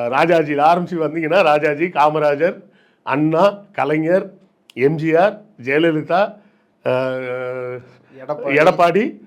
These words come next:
Speaker 2: பன்னீர்செல்வம்.
Speaker 1: பன்னீர் செ-, இது, வ-, வ-, வ-, எடப்பாடி தாங்க பன்னீர்செல்வம். ஓ, இல்ல, ஓ பி தான் பன்னீர்செல்வமா? பன்னீர்செல்வம்,
Speaker 2: பக்தாச்சலம்.
Speaker 1: ஆ, ப-, பக்தவச்சலம், அப்புறம் இப்ப ஸ்டாலின் வர இந்த பத்து பேரையும் எடுத்துக்கிட்டீங்கன்னா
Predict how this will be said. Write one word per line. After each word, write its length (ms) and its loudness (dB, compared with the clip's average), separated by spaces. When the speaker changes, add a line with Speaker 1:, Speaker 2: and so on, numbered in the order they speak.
Speaker 2:
பன்னீர்செல்வம். 420 -14
Speaker 1:
பன்னீர் 280 4
செ-, 320 -2
இது, 160 0
வ-, 520 -4
வ-, 200 -4
வ-, 40 -10
எடப்பாடி 400 0
தாங்க 320 -2
பன்னீர்செல்வம். 680 -8
ஓ, 160 -2
இல்ல, 160 -4
ஓ 160 4
பி 120 -4
தான் 180 -2
பன்னீர்செல்வமா? 840 -8
பன்னீர்செல்வம், 640 2
Speaker 2:
பக்தாச்சலம். 840 -6
Speaker 1:
ஆ, 340 2
ப-, 340 0
பக்தவச்சலம், 720 -2
அப்புறம் 320 -4
இப்ப 200 -6
ஸ்டாலின் 400 0
வர 220 -2
இந்த 140 -4
பத்து 320 -8
பேரையும் 340 -2
எடுத்துக்கிட்டீங்கன்னா 640 -4